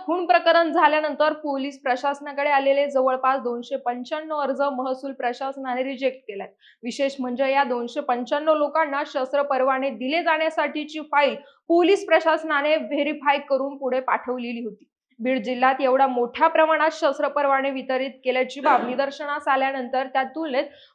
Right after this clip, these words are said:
परभणीत केवळ बत्तीस तर अमरावतीत ग्रामीणमध्ये दोनशे त्रेचाळीस परवाने असल्याचं ट्विट अंजली दमानिया यांनी केलंय. त्यामुळे बीड जिल्ह्यात एवढ्या मोठ्या प्रमाणात शस्त्र परवाने दिले कोणी, हा स-,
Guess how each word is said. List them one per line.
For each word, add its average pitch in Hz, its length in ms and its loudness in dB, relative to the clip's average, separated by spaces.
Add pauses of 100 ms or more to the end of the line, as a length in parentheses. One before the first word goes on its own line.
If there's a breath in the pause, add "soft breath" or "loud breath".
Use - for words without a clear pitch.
परभणीत 330 520 6
केवळ 302 360 6
बत्तीस 285 600 2
तर 285 100 4
अमरावतीत 262 560 4
ग्रामीणमध्ये 262 840 4
दोनशे 247 400 -4
त्रेचाळीस 294 540 -2
परवाने 269 380 -2
असल्याचं 247 440 -4
ट्विट 262 360 -10 (180)
अंजली 247 360 -2
दमानिया 240 440 -2
यांनी 214 240 -8
केलंय. 208 280 -8 (300)
त्यामुळे 254 240 2
बीड 277 340 -4
जिल्ह्यात 254 300 4 (120)
एवढ्या 262 340 2
मोठ्या 339 300 2
प्रमाणात 320 440 4
शस्त्र 294 340 0
परवाने 277 440 2
दिले 277 360 0
कोणी, 240 300 -4 (280 loud breath)
हा 285 140 10
स-, 294 120 -2